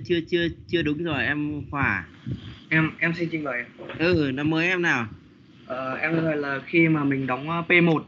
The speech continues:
Speaker 2: thì, ờ, cấp
Speaker 1: Ừ.
Speaker 2: điện cho con R một thì, ờ, làm cho cái, ờ, ờ, van xã I một, ờ, xã thì, ờ,
Speaker 1: Ừ.
Speaker 2: làm cho xe, ờ, đi sang bên phải ạ.
Speaker 1: Đúng
Speaker 2: Cái
Speaker 1: rồi.
Speaker 2: tông đi sang bên phải ạ.
Speaker 1: Đúng rồi.
Speaker 2: Thì, ờ, khi mà chạm vào cái L S một ấy,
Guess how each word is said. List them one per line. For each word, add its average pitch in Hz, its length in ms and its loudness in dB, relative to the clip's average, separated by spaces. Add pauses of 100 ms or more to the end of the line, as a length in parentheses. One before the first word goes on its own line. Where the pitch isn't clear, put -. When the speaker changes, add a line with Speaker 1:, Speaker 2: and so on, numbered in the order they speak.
(100)
Speaker 2:
thì, 143 180 -2
ờ, 131 220 -6
cấp 123 160 -6
Speaker 1:
Ừ. 117 40 -4
Speaker 2:
điện 135 520 -4
cho 156 320 -10
con 156 220 -4
R 156 40 -8 (120)
một 135 200 -2 (100)
thì, 139 200 -6
ờ, 135 120 -6
làm 135 280 -6
cho 147 160 -2
cái, 143 240 2
ờ, 165 260 0 (400)
ờ, 139 220 -4
van 160 200 4
xã 170 500 2
I 175 220 -4
một, 160 300 -2 (300)
ờ, 127 280 -14 (180)
xã 139 280 0 (400)
thì, 143 180 -2
ờ, 135 280 -2
Speaker 1:
Ừ. 123 100 -2 (180)
Speaker 2:
làm 143 260 0
cho 156 160 0
xe, 160 220 0 (100)
ờ, 143 240 -2 (520)
đi 170 180 2
sang 160 260 0
bên 160 140 2
phải 151 200 0
ạ. 175 120 0 (400)
Speaker 1:
Đúng 127 140 0
Speaker 2:
Cái 143 60 2
Speaker 1:
rồi. 131 100 2
Speaker 2:
tông 170 220 0
đi 160 100 0
sang 160 200 -8
bên 156 140 -4
phải 120 120 -4
ạ. 156 100 0 (420)
Speaker 1:
Đúng 127 120 2
rồi. 127 300 2
Speaker 2:
Thì, 156 160 2
ờ, 143 360 -2
khi 208 200 2
mà 180 180 0
chạm 151 320 -2
vào 151 120 -2
cái 160 160 -4
L 180 80 -2 (200)
S - 40 -2
một 165 180 2
ấy, 170 100 -6